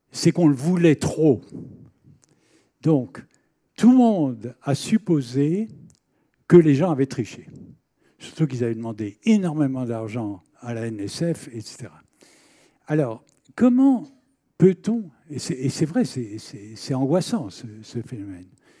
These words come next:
comment peut-on euh, contrer la théorie du complot dans ce cas-là ? C'est le fait suivant, c'est que l'équipe ligo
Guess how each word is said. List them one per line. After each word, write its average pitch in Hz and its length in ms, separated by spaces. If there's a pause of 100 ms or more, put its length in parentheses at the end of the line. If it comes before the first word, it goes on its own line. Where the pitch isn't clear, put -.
(360)
comment 233 380
peut-on 226 800 (760)
euh, 135 340
contrer 196 880 (380)
la 143 240
théorie 165 280
du 170 120
complot 113 360 (640)
dans 127 180
ce - 140
cas-là ? 98 260 (1200)
C'est - 640 (760)
le 143 220
fait 247 320
suivant, 151 640 (140)
c'est - 260
que 147 140
l'équipe 226 580
ligo 151 760